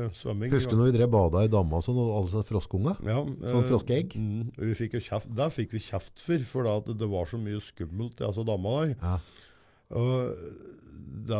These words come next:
Speaker 1: som er en av de gamle damma, den har jo vært pynta opp og laget til en veldig flott,
Speaker 2: Ja.
Speaker 1: eh, dam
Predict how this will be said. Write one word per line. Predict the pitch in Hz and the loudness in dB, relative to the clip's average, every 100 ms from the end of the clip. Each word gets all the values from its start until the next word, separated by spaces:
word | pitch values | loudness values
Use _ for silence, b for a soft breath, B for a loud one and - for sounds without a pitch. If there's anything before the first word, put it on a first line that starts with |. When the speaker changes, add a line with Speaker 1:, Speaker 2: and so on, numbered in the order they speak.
| 101 | 0
Speaker 1:
som | 127 | 0
er | 139 - 107 | -2 -2 -4
en | 110 117 135 | -2 -2 -4
av | 127 | -2
de | 117 | -2
gamle | 127 98 123 | -2 -2 -2
damma, | 113 104 127 | 0 0 0
den | 110 | 0
har | 110 101 | 0 0
jo | 101 | -2
vært | 101 104 | -4 -6
pynta | - 95 76 - 92 | -6 -6 -6 -6 -6
opp | 104 | -4
og | |
laget | 98 87 85 80 | -4 -4 -4 -6
til | 101 | -6
en | 101 | -6
veldig | 95 87 80 85 95 | -4 -4 -6 -8 -8
flott, | - - - 95 95 - _ _ - - | -10 -18 -10 -6 -6 -6 _ _ -14 0
Speaker 2:
Ja. | 104 101 | 2 2
Speaker 1:
eh, | 95 | 0
dam | 87 90 101 101 95 95 | -2 -2 -2 -4 -4 -6